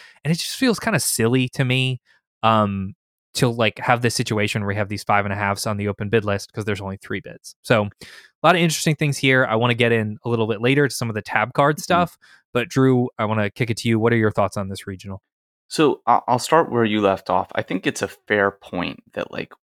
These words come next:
Speaker 2: what's the, what are we talking about here? Like, why not just give the fourth bid out? And I'll add that one of the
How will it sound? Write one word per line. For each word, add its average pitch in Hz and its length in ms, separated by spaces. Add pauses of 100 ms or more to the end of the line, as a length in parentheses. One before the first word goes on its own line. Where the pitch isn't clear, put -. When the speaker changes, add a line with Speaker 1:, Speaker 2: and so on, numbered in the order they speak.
Speaker 2:
what's 127 500
the, - 220
what - 280
are 123 60
we 113 80
talking - 460
about - 160
here? - 240
Like, 90 320 (300)
why 117 240
not 113 140
just - 220
give 101 220
the 104 80
fourth 95 300 (120)
bid 135 160
out? 113 300 (320)
And 127 100
I'll 135 200
add 147 340
that 113 180 (400)
one 165 180
of 226 60
the 214 160